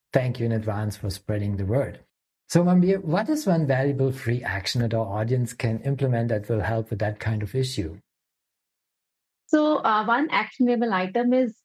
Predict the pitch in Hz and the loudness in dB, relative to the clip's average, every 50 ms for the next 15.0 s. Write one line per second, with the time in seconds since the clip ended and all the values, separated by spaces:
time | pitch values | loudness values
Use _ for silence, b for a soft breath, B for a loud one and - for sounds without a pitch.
0 | - - 202 214 - - - 240 220 196 202 214 202 196 196 196 196 196 185 196 | -2 -2 -2 -2 -2 -4 -2 -2 0 0 0 0 0 0 0 0 0 0 0 0
1 | 190 - 220 196 190 - 196 190 190 190 185 185 202 262 302 - 247 196 208 196 | 0 0 -2 -2 -2 -2 0 2 4 4 4 2 2 0 0 0 -2 -2 -2 -2
2 | 233 190 214 202 202 - 220 202 220 254 247 _ - 269 254 254 254 - _ - | -2 -2 -2 -2 -2 0 0 0 0 0 -4 _ -2 0 0 -2 -2 -6 _ 0
3 | 214 202 208 202 202 196 208 208 220 214 - - - 190 190 190 185 185 196 233 | 0 2 2 0 0 0 0 0 -2 -4 -4 -2 0 0 0 0 0 0 0 2
4 | 240 240 226 - - 226 240 233 233 233 226 - - 185 180 180 180 - - 180 | 2 0 -2 -2 0 2 2 2 2 2 0 0 -2 -2 -2 -2 -4 -2 -2 -2
5 | 175 175 185 180 - 185 180 175 180 185 - - - - - - - 202 180 185 | 0 0 0 -2 -2 -2 -2 -2 -2 -4 -6 -8 -10 -10 -8 -6 -4 -2 0 2
6 | 196 190 196 190 - 202 190 185 180 180 175 175 170 175 175 185 185 180 180 185 | 2 2 0 0 0 0 2 2 2 2 2 0 0 0 0 0 0 0 0 -2
7 | 185 - 190 190 - - 185 175 - 175 170 175 180 170 175 180 175 180 175 175 | -2 -4 -4 -4 -2 -2 -2 0 0 0 0 0 0 0 0 0 0 0 -2 -2
8 | 190 220 - _ _ _ _ _ _ _ _ - 226 202 196 - - - - - | -4 -6 -8 _ _ _ _ _ _ _ _ 2 2 2 4 2 0 0 -2 -2
9 | - 214 208 202 196 - 220 233 226 - - - - 220 214 214 214 - 190 190 | 0 0 0 0 0 -2 -2 -2 -2 -6 -8 0 2 2 2 2 0 0 0 0
10 | 190 190 190 185 190 190 185 180 180 170 170 156 - 190 _ _ _ _ _ _ | 2 2 2 2 2 2 2 0 0 -2 -2 -4 -6 -10 _ _ _ _ _ _
11 | _ - 214 226 220 - - 269 262 240 220 - _ - - 240 240 247 202 247 | _ 0 0 0 0 2 2 4 4 2 0 -6 _ -2 2 4 4 4 4 4
12 | 226 220 208 180 170 175 175 - - 175 170 170 170 170 _ _ _ _ _ _ | 4 4 2 2 0 0 -4 -4 -4 -2 -2 -2 -2 -6 _ _ _ _ _ _
13 | _ - - 254 247 254 - 277 294 320 320 - - - 247 247 240 - - 262 | _ 0 2 2 2 4 2 0 0 0 -2 -4 2 2 2 2 2 -2 0 0
14 | 247 240 240 196 233 214 214 214 214 214 220 - - 190 185 180 180 175 - | 0 0 0 -2 0 0 0 2 0 0 0 -2 -2 -2 0 0 0 -2 -2